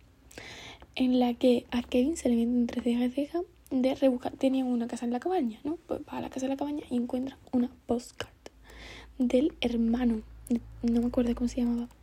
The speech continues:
Nicky, de Nicky. Encuentran una postcard de como de los años setenta u ochenta, ¿no? Y era imposible que Nicky estuviera vivo en los años setenta u ochenta cuando la guerra fue antes.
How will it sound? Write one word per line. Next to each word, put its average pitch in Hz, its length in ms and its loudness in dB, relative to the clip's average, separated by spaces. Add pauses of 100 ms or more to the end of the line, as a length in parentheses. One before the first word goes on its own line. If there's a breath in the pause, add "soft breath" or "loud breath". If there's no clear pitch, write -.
(140)
Nicky, 233 440 6 (180)
de 240 120 4
Nicky. 240 440 2 (880 loud breath)
Encuentran 247 540 2 (100)
una 233 160 2
postcard - 560 -10 (280)
de 240 240 6
como 226 400 2 (480)
de 247 180 4
los 226 140 -2
años 247 420 2 (180)
setenta 233 720 2 (800 soft breath)
u 254 120 6
ochenta, 233 600 2 (460)
¿no? 240 200 0 (680)
Y 254 80 4
era 226 100 4
imposible 240 540 0
que 233 280 -4 (340 loud breath)
Nicky 226 380 2
estuviera 233 400 0
vivo 247 220 2
en 254 60 -4
los 240 120 -4
años 240 180 0
setenta 247 300 0
u 247 40 4
ochenta 262 260 -2
cuando 269 200 0
la 226 80 -2
guerra 226 380 -2
fue 233 260 -2
antes. 240 300 0